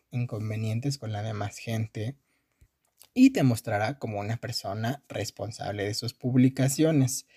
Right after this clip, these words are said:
porque ver que la ignorancia se comparte por ahí en las redes sociales es muy desesperante y es el motor principal por el que yo doy un follow a todas las personas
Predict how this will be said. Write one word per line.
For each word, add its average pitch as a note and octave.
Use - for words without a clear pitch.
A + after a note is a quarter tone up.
porque C3+
ver A#2+
que A2
la G2+
ignorancia G#2+
se -
comparte A2+
por A2+
ahí G#2+
en A2
las A2+
redes G#2+
sociales G#2+
es -
muy A#2
desesperante A2+
y A#2+
es -
el C3
motor C3
principal C#3
por C3
el A2
que G#2+
yo A#2+
doy A#2
un A#2
follow A2+
a G#2+
todas G#2+
las G#2+
personas A2